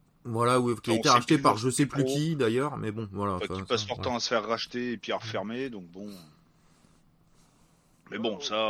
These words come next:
Speaker 2: euh, ça, ça sera en dernière partie si on en... si on a encore le temps, parce que c'est, euh,
Speaker 1: Mm.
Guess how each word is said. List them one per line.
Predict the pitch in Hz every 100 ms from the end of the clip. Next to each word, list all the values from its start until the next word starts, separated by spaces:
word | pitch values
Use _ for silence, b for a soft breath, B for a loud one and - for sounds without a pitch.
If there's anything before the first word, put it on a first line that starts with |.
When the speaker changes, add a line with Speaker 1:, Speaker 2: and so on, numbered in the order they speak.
| 98
Speaker 2:
euh, | 87 85
ça, | - 104
ça | 104
sera | -
en | 117
dernière | 113 123 127 117
partie | 113 - 120 117
si | 104
on | 90
en... | 87 80 B B B B
si | -
on | 107 107
a |
encore | 101 107 95
le | 92
temps, | 113 107
parce | 95 -
que | 87
c'est, | - 90
euh, | 87 78 76 76 73 _ _ _ _ _
Speaker 1:
Mm. | _